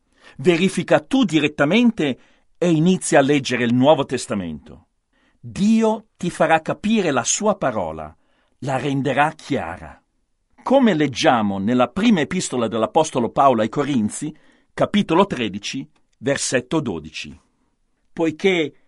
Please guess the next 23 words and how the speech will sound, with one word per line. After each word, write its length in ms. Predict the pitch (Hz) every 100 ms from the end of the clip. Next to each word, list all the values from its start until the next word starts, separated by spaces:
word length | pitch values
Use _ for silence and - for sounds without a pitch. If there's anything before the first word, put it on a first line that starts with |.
| _ _ _ -
ora 400 | 185 220 208 214
vediamo 600 | 196 143 170 180 180 -
come 340 | - 208 208
in 80 | 196
uno 200 | 185 175
specchio, 760 | - - 92 - - 92 80 _ _ _ -
in 160 | 135
modo 340 | 120 143 147 156
oscuro, 640 | - - 98 85 76 82 _ _ _ _ _ _
ma 380 | 135 147 160 -
allora 640 | 147 147 139 170 175 160 156
vedremo 520 | 143 123 160 156 139
faccia 460 | - 185 185 -
a 40 | 165
faccia. 680 | - 95 73 - 87 80 _ _ _ _ _ _
Ora 460 | 160 202 226 220 220
conosco 560 | 185 151 180 214 -
in 160 | 202 185
parte, 640 | 147 107 90 - 87 87 _ _ _ _
ma 340 | 135 151 143 -
allora 640 | 135 135 135 180 180 175
conoscerò 680 | - 156 147 - 151 143 156
pienamente, 880 | - 208 202 170 107 87 - 90